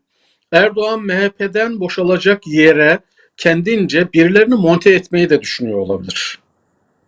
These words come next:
M H P bir mecburiyet onun için. Onsuz parlamentoda yürümesi, onsuz bir kısım kararları alması zor, ona muhtaç.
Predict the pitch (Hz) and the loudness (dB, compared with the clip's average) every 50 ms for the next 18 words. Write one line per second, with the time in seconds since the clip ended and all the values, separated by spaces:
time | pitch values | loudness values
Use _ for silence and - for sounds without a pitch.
0 | _ _ _ _ _ 143 156 156 170 165 165 - 208 185 160 165 165 180 - _ | _ _ _ _ _ 2 4 4 4 2 0 -2 -4 -4 -4 -6 -6 -8 -14 _
1 | _ _ _ _ _ _ _ 135 120 120 139 147 127 135 147 165 170 190 196 175 | _ _ _ _ _ _ _ -12 -6 -2 -2 -2 -2 0 0 2 4 4 2 2
2 | - - - 127 120 120 117 110 98 - - 107 98 87 90 _ _ _ _ - | 0 -4 -10 -10 -10 -8 -10 -12 -12 -14 -14 -14 -14 -16 -18 _ _ _ _ 0
3 | 143 156 160 160 - - - 180 185 185 - _ - 151 143 147 156 156 156 - | 2 2 2 2 0 -2 -4 -4 -4 -4 -10 _ -2 0 0 2 2 2 0 -2
4 | 156 160 151 151 135 117 127 135 143 147 147 139 - - - 151 165 190 196 - | -2 0 0 0 0 0 2 2 4 4 4 2 0 0 2 2 2 2 0 -6
5 | _ _ _ _ _ _ _ _ _ 143 143 143 143 - 185 180 156 147 - - | _ _ _ _ _ _ _ _ _ 2 2 2 2 0 -2 -2 -2 -6 -6 -4
6 | - 139 131 - 151 143 143 143 139 143 139 131 131 131 131 135 127 131 131 - | -2 -2 0 2 2 4 4 4 4 4 4 4 4 4 4 4 2 0 -2 -2
7 | - 190 180 143 - 170 165 143 143 196 - - _ _ _ 143 147 160 165 160 | -2 -4 -4 -2 2 2 2 2 2 -2 -10 -18 _ _ _ -2 0 0 2 0
8 | 151 - - - 180 226 220 - - | 0 -2 -2 -4 -4 -4 -4 -4 -12